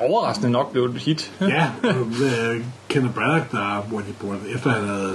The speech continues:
Speaker 2: mislykket med Frankenstein, hvor han så langt væk fra Hollywood-produktioner,
Speaker 1: Mhm.
Speaker 2: men Hollywood er jo tænker,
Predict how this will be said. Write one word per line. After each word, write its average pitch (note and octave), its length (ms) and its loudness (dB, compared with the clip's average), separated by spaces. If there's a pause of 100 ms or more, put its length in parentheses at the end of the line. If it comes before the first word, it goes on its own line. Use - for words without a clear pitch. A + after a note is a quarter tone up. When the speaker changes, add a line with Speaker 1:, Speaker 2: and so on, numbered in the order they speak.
(160)
Speaker 2:
mislykket B2 440 4
med G#2+ 100 0
Frankenstein, A2+ 540 0 (160)
hvor G#2 100 -2
han A2+ 160 -2
så B2 100 -4
langt A2 200 -2
væk G2+ 120 -4
fra B2+ 140 -4
Hollywood-produktioner, B2+ 840 0
Speaker 1:
Mhm. A#2 100 -6
Speaker 2:
men B2 180 -2 (720)
Hollywood D3+ 280 2
er A#2 100 0
jo - 100 0
tænker, D3 280 2